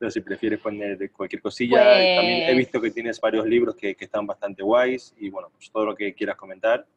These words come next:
Speaker 1: es bienvenido.
Speaker 2: Mira, pues nosotros, a mí me podéis encontrar en la página web, nortesalud, w w w punto nortesalud punto com.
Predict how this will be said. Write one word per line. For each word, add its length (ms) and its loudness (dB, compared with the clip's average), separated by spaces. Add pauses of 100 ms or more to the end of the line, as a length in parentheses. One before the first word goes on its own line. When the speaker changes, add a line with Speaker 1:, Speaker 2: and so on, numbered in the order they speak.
(560)
Speaker 1:
es 80 -14
bienvenido. 280 -2
Speaker 2:
Mira, 200 0
pues 420 0
nosotros, 680 -4
a 80 0
mí 80 -6
me 100 -2
podéis 240 -2
encontrar 580 -2
en 440 -8
la 100 -6
página 500 -2
web, 280 0
nortesalud, 480 -8
w 160 -6
w 180 -4
w 80 -10
punto 320 -8
nortesalud 520 -8
punto 280 -8
com. 200 4